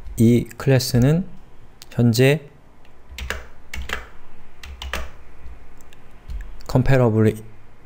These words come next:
임플리멘트 하고 있-, 있지 않았죠? 그래서 제가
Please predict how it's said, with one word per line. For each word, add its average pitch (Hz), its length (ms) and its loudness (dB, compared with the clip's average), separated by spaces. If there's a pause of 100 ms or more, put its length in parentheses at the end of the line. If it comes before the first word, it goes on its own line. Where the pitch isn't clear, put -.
임플리멘트 107 540 6
하고 107 160 4
있-, - 120 2 (160)
있지 - 240 0
않았죠? 87 440 2 (400)
그래서 98 180 2
제가 101 460 4